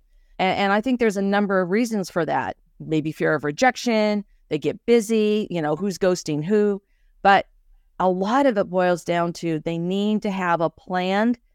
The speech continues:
cadence so they can continue the dialogue. Whether the other person responds or not, if you're delivering value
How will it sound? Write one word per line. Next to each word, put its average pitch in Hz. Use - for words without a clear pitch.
cadence 220
so -
they 185
can 175
continue 202
the 185
dialogue. 160
Whether 247
the 247
other 220
person 202
responds 180
or 165
not, 190
if -
you're 196
delivering 190
value 175